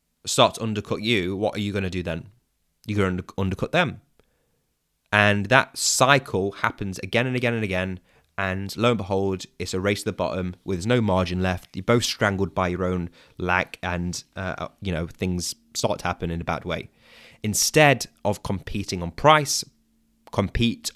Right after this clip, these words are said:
on value. All right, I've said it enough times on this <laughs> episode alone. Value.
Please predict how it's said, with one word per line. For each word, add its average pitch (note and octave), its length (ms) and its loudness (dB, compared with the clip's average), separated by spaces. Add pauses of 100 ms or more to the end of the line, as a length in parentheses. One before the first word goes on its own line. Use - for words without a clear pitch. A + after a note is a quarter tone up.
on G2+ 320 4 (120)
value. G#2+ 600 2 (760)
All E2+ 60 -4
right, G#2+ 120 0
I've - 80 -6
said B2+ 180 -2
it A2+ 40 0
enough A#2+ 180 -4
times A2 360 -2
on G2+ 160 -4
this A2 200 -4
<laughs> - 40 -16
episode - 340 -6
alone. G2+ 400 2 (320)
Value. G2+ 640 2